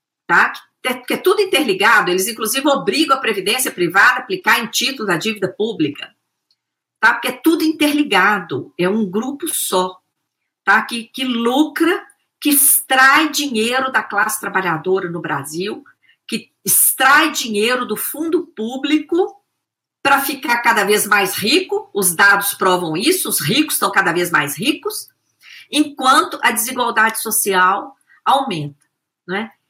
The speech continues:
Então, ano passado, é isso, um trilhão oitocentos e noventa bilhões pra dívida, quase metade do orçamento, vinte por cento pra previdência,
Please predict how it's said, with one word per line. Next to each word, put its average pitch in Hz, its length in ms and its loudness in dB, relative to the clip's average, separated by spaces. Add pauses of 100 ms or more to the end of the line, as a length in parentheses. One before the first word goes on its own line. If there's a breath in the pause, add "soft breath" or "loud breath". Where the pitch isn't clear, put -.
(100)
Então, 302 380 2
ano 302 160 2
passado, 240 800 2 (460)
é 294 100 -2
isso, 220 560 -2 (140)
um 339 220 -2
trilhão 247 840 -2 (640)
oitocentos 277 640 0
e - 40 -2
noventa 233 380 -2
bilhões 185 420 0
pra 151 220 -2
dívida, - 520 -6 (520)
quase 247 640 2
metade 180 640 0
do 151 80 -10
orçamento, 180 640 -6 (320 soft breath)
vinte 302 520 -4
por 220 200 -8
cento 202 360 -4
pra 185 120 -2
previdência, 175 880 -2